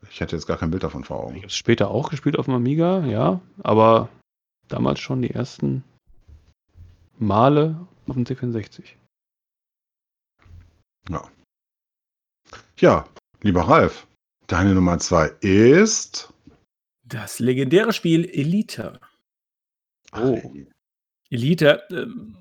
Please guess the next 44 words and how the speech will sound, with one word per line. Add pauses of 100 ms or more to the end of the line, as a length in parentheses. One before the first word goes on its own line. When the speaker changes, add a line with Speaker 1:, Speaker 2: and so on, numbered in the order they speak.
(160)
Speaker 3:
das
war
ja
das,
äh,
so
der
erste
drei
D
Raumschiff-Shooter,
ne? (600)
Also
für
mich
damals. (580)
Wisst
ihr,
ich
da-, (200)
also
wer
es
nicht
weiß,
Elite
war
damals
ein
Sch-, (580)
Spiel,
hat
man
Raumschiff
gesteuert,
wirklich
in
drei
D
Optik,
man
konnte
überall
hinfliegen.